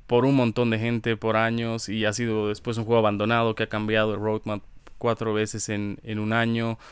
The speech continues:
han prometido cosas que no, al final no llegaron, la gente ha dejado de jugar porque su temporada está durando o va a durar al menos diez meses, cuando en todos los juegos dura tres meses,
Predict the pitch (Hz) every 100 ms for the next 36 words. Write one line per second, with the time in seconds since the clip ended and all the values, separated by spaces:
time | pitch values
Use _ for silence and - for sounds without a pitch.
0 | - - - 117 113 110 104 113 110 110
1 | 110 - 107 107 107 - 113 110 113 110
2 | 110 107 107 113 113 110 98 110 110 104
3 | 107 104 110 110 107 117 117 113 - 110
4 | 104 113 107 107 - 110 104 110 101 110
5 | 110 113 113 110 117 113 110 110 113 107
6 | 104 107 107 107 107 107 101 110 107 110
7 | 110 117 101 104 101 101 98 120 113 110
8 | 117 104 110 104 - 110 110 117 113 117
9 | 113